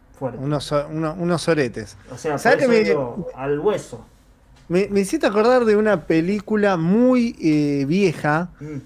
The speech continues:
Speaker 2: que me la recomendó justamente esta psicóloga de España, que no me acuerdo el nombre, creo que era de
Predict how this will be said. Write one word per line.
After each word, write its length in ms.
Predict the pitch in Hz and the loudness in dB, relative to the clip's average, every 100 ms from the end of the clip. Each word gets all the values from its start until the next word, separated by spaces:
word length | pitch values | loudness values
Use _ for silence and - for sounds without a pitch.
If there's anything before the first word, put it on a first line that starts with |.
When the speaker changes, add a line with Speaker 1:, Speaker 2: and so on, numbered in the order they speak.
| - - | -16 -4
Speaker 2:
que 500 | 170 156 156 151 151 | 0 2 4 2 0
me 340 | 156 - 175 | -4 -6 -4
la 140 | 180 185 | 0 0
recomendó 500 | 185 185 202 220 311 | -2 -4 -4 -4 -6
justamente 540 | - 269 262 262 254 | -8 -4 -2 -2 -2
esta 340 | 214 180 165 151 | -2 2 2 0
psicóloga 480 | - 165 214 160 | -2 0 2 2
de 60 | 151 | 0
España, 300 | 156 214 190 | -2 -4 -2
que 80 | 202 | -2
no 80 | 277 | -2
me 80 | |
acuerdo 340 | 254 - 254 233 | -4 0 2 2
el 100 | 214 | 2
nombre, 580 | 233 196 180 175 196 196 - - - - _ | 0 0 0 0 -2 -6 -20 -20 -20 -20 _
creo 220 | 262 359 | -2 -2
que 140 | 202 226 | 0 2
era 180 | 220 | 4
de 1000 | 185 175 170 165 160 156 156 151 147 143 | 4 2 2 2 0 -2 -2 -4 -4 -8